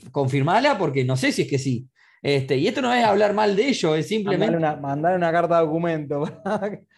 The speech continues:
Speaker 1: Claro,
Speaker 2: Sí, sí, sí,
Speaker 1: entonces,
Speaker 2: sí.
Speaker 1: y esto no es hablar, ma-, hablar mal de Paraguay, nada, todo lo contrario. De hecho, por algo mucha gente fue, porque hay buenas oportunidades y es un buen mercado. Eh, pero son cosas culturales, ¿viste? Este, de esto hay un montón de historias que podemos estar muy largo, pero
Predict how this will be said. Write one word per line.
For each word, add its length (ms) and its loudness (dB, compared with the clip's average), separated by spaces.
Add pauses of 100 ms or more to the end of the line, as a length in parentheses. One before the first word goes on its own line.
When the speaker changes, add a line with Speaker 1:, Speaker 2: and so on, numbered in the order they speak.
(320)
Speaker 1:
Claro, 320 4
Speaker 2:
Sí, 120 -6
sí, 60 -8
sí, 40 -8
Speaker 1:
entonces, 300 0
Speaker 2:
sí. 80 0
Speaker 1:
y 20 0
esto 160 -2
no 80 2
es 180 0
hablar, 480 2
ma-, 420 0
hablar 220 2
mal 200 2
de 80 2
Paraguay, 400 2
nada, 200 2
todo 120 0
lo 80 2
contrario. 340 2
De 80 4
hecho, 380 -2
por 120 -2
algo 220 0
mucha 240 -2
gente 240 0
fue, 220 0
porque 200 -2
hay 140 2
buenas 300 -2
oportunidades 560 -2
y 20 -4
es 80 -6
un 140 -4
buen 180 -2
mercado. 580 0 (280)
Eh, 280 0
pero 200 0
son 180 -2
cosas 300 -2
culturales, 680 2
¿viste? 500 0
Este, 480 -4 (280)
de 80 -2
esto 140 0
hay 100 2
un 80 2
montón 460 2
de 80 2
historias 440 2
que 100 -4
podemos 200 -2
estar 160 -2
muy 140 -2
largo, 280 2
pero 360 0